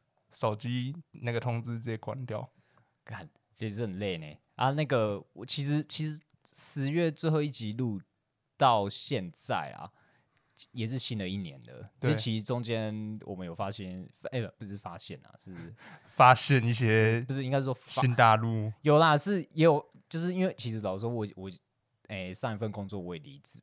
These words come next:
Speaker 2: 了，
Speaker 1: 嗯。
Speaker 2: 然后现在是有，我把，我把学弟拖下水。
Speaker 1: 你把学弟拖下水？
Speaker 2: 对，他现在是顶我的位置，他这中间也是有发现一些老东家的一些事情，还蛮好笑的。
Speaker 1: 欸，但那个学弟不是，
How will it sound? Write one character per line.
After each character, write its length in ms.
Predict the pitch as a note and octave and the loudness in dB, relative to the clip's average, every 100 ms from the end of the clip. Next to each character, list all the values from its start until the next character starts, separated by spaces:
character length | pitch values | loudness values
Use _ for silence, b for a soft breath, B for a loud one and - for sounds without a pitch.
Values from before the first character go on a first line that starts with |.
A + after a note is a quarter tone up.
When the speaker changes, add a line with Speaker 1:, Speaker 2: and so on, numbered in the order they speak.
| - | -14
Speaker 2:
了， 160 | - - | -12 -2
Speaker 1:
嗯。 200 | B2 A2 | 0 0
Speaker 2:
然 140 | G2 | -2
后 260 | A2 G#2 G2+ | 0 0 0
现 140 | A2 | -4
在 80 | G#2 | -6
是 200 | G#2 G2 | -6 -8
有， 420 | E2+ D#2+ D#2 D2 - _ - | -10 -10 -12 -16 -20 _ -14
我 140 | F#2+ | -8
把， 200 | F2+ E2 | -6 -8
我 80 | G2+ | -8
把 140 | F#2 F2+ | -8 -10
学 180 | - | -10
弟 140 | F2 G2+ | -12 -12
拖 280 | F#2 F#2 F2 | -14 -16 -12
下 220 | F2+ D#2+ | -12 -12
水。 180 | - - - _ _ - | -14 -16 -20 _ _ 0
Speaker 1:
你 100 | D3+ | 6
把 120 | C#3 | 8
学 180 | - B2 | 8 2
弟 140 | C3+ | 2
拖 180 | B2 A#2 | 2 2
下 180 | B2+ G#2+ | 4 2
水？ 120 | F2+ | 0
Speaker 2:
对， 120 | A2+ | -2
他 160 | G2 A2+ | 0 0
现 120 | B2+ | -2
在 60 | A2+ | -4
是 80 | A2 | -6
顶 240 | F#2 F2 | -12 -12
我 140 | D#2+ | -12
的 160 | C#2+ C#2 - | -12 -16 -16
位 180 | D#2+ | -16
置， 220 | C#2+ - - - | -10 -8 -10 -8
他 260 | G#2 A2+ A2+ | -4 -2 -2
这 200 | - G2+ | -6 -8
中 200 | G2 G2 | -8 -8
间 120 | F#2+ | -10
也 60 | |
是 120 | E2 F#2+ | -10 -10
有 180 | E2 - B2+ _ _ _ | -12 -16 -20 _ _ _
发 240 | A2 G2+ | -8 -8
现 260 | - G#2 G2 | -8 -10 -8
一 40 | |
些 840 | - - F#2+ F#2+ F#2+ G2+ G2 G#2+ - _ _ _ _ _ - | -8 -6 -6 -6 -6 -6 -8 -10 -14 _ _ _ _ _ -8
老 180 | E2+ E2+ | -8 -6
东 240 | G#2 G#2+ | -6 -4
家 260 | G#2+ A2+ A2 | -2 -2 -2
的 80 | G2+ | -4
一 60 | |
些 160 | G2 G2+ | -6 -4
事 160 | G2+ | -4
情， 120 | G#2+ F#2 | -4 -8
还 60 | |
蛮 120 | F2+ | -6
好 120 | F2+ D#2 | -6 -6
笑 280 | - - E2 | -6 -4 2
的。 80 | - | 4
Speaker 1:
欸， 60 | |
但 120 | E3+ | 4
那 80 | G#3 | 2
个 80 | G#3 | 2
学 220 | - C3 | 4 2
弟 160 | D3+ C#3 | 2 -2
不 100 | A#2 | -2
是， 560 | B2+ D3 C3 G#2 - | 0 2 2 0 -6